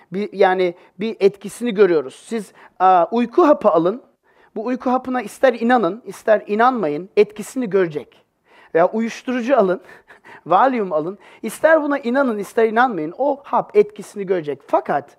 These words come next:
placebo hapını alırsanız bu farklı. Placebo hapını alırsanız sadece bu hapa inandığınız takdirde etkisini gösterecek. Ve birçok araştırma var bunun hakkında. Bir insan doktora gidiyor, işte hastalığım var diyor. Doktor ona placebo yazıyor.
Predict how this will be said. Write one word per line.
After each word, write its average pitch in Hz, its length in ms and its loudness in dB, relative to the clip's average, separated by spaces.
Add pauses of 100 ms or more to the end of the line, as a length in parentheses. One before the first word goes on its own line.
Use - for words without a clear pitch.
placebo 262 520 0
hapını 175 320 -4
alırsanız 151 680 -8 (300)
bu 277 80 -6
farklı. 156 520 -4 (600)
Placebo 320 320 2
hapını 226 240 2
alırsanız 233 640 -2 (300)
sadece 262 720 0 (220)
bu 208 200 -2
hapa 240 280 0
inandığınız 214 880 0
takdirde 202 800 0
etkisini 160 560 -6
gösterecek. 139 680 -6
Ve 185 120 -6 (200)
birçok 247 320 -6
araştırma 196 720 -2
var 156 200 2
bunun 143 260 -8
hakkında. 147 560 -8 (260)
Bir 208 80 -6
insan 202 280 -4
doktora 214 320 0
gidiyor, 165 320 -4
işte 170 240 -6
hastalığım 196 580 -2
var 147 180 -2
diyor. 185 160 -4
Doktor 208 280 -4
ona 214 140 -4
placebo 202 480 -6
yazıyor. 135 420 -6